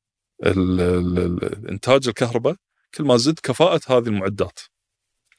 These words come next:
بينما أنت لما تشتري سيارة بوقود أحفوري، خلاص كفاءتها معروفة إلين ما، ما،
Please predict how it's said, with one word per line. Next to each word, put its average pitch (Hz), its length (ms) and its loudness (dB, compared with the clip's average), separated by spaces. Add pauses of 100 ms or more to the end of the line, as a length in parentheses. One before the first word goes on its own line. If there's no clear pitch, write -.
(600)
بينما 120 380 4
أنت 139 140 -2
لما 131 160 6
تشتري 147 320 0
سيارة 120 500 6
بوقود 113 460 2
أحفوري، 123 460 2
خلاص - 340 2
كفاءتها 120 460 2
معروفة 123 520 4
إلين 170 720 4
ما، 117 640 4
ما، 101 680 0